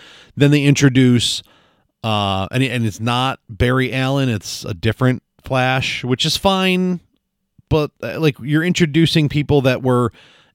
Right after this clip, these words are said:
introduced in the comics and in, you know, in, in, in your standard canon, I guess you could say, later on. So people, like, knew who the Flash was, and then you introduced the, like, a new Flash or different versions of the Flash.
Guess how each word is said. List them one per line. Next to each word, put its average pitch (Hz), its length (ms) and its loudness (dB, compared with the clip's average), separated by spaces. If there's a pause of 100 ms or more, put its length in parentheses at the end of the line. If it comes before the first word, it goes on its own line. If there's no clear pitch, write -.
introduced 208 560 -4
in 180 80 -10
the 165 80 -10
comics 170 600 -6
and 147 200 -6
in, 143 220 -6
you 135 100 -2
know, 127 60 2
in, 127 140 -2
in, 127 240 -4
in 135 240 -2
your 123 240 2
standard 139 640 -2
canon, 147 440 -4
I 98 100 -8
guess 98 200 -6
you 104 60 -4
could 104 100 -2
say, 95 300 -2 (420)
later 214 300 2
on. 127 240 0
So 151 100 -2
people, 208 140 0
like, 156 100 -4
knew 170 360 2
who 175 180 0
the 160 80 -4
Flash 156 360 -4
was, 147 260 -2
and 131 260 -2
then 151 220 0
you 147 120 2
introduced 127 720 0
the, 110 240 2
like, 117 180 -4
a 123 120 -2
new 123 260 4
Flash 104 340 -2
or 110 80 2
different 107 360 -2
versions 113 440 4
of 85 140 -4
the 90 80 -6
Flash. 90 420 -8